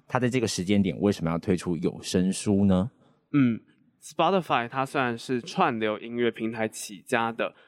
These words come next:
Speaker 2: 但是呢，它现在的目标是想要成为一个音频服务一站式的平台。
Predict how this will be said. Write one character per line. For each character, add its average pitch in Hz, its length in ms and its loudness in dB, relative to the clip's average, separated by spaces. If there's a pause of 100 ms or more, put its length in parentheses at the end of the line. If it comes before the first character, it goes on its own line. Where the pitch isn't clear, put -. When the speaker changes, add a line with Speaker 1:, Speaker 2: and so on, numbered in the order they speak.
(200)
Speaker 2:
但 202 200 2
是 175 140 -2
呢， 147 200 2
它 147 100 0
现 147 80 -6
在 143 120 0
的 131 80 -2
目 131 160 -2
标 123 180 0
是 135 100 0
想 120 160 -2
要 113 80 4
成 117 220 -4
为 110 140 0
一 110 40 -2
个 110 120 -2
音 165 280 2
频 117 240 -4
服 104 160 -8
务 123 240 2
一 110 160 -10
站 113 300 0
式 113 180 -4
的 87 140 -4
平 - 320 -16
台。 - 240 -8